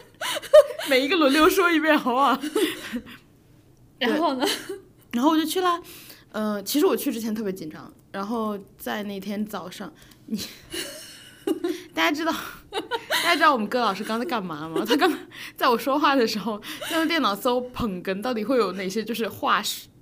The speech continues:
Speaker 1: 就是说
Speaker 2: 捧哏话术。
Speaker 1: 对，捧哏话术。就比如说“嚯”，“我说呢，哎呦喂。”
Speaker 2: 嗯。
Speaker 1: 嗯，你，你都念一遍，你都念一遍，满足一下你。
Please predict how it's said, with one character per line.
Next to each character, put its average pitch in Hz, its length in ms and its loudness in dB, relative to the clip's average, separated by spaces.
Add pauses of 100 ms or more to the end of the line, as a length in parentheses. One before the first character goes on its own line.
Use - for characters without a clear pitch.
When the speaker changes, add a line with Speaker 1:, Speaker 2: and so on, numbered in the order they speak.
(160)
Speaker 1:
就 247 100 -6
是 220 120 -6
说 214 400 2
Speaker 2:
捧 240 80 0
哏 - 20 0
话 277 220 0
术。 277 280 -2
Speaker 1:
对， 254 220 0
捧 208 180 -8
哏 190 120 -6
话 220 200 0
术。 220 320 -4 (580)
就 233 100 -14
比 202 60 -10
如 220 40 -6
说 269 140 0
“嚯 226 420 -2 (1120)
”，“我 320 180 4
说 - 220 -4 (200)
呢， 233 200 -4 (200)
哎 494 80 -4 (180)
呦 508 680 2
喂。” 269 60 6
Speaker 2:
嗯。 240 200 -8 (140)
Speaker 1:
嗯， 202 220 -10
你， 214 140 -6
你 240 120 -4
都 320 120 -4
念 381 220 -6
一 320 40 -6
遍， 285 140 -4
你 233 40 -10
都 294 120 -6
念 359 200 -8
一 269 60 -2
遍， 220 220 -8
满 240 220 2
足 240 120 -2
一 330 80 -2
下 320 120 -2
你。 196 220 -4